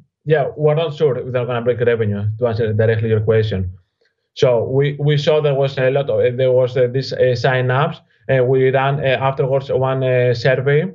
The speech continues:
a net promoter score, if they're gonna refer this product to another colleagues of them or to,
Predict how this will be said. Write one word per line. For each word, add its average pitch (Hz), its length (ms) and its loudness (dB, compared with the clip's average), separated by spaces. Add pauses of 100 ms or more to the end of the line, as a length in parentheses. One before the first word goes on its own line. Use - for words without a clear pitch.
(260)
a 120 60 2
net 127 180 0
promoter 123 340 0
score, 135 420 0
if 139 100 0
they're 127 140 0
gonna 123 880 0
refer 135 500 2 (240)
this 113 240 -2
product 127 380 0
to 123 300 2
another 123 260 0
colleagues 123 460 -2
of 107 160 0
them 123 240 0
or 117 260 2
to, 110 200 0